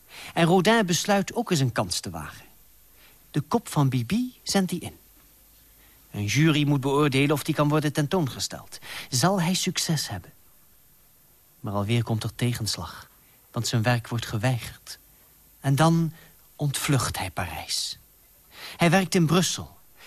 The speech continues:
en maakt een reis naar Italië. Italië,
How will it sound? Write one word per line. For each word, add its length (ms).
en 120
maakt 200
een 100
reis 240
naar 120
Italië. 580
Italië, 680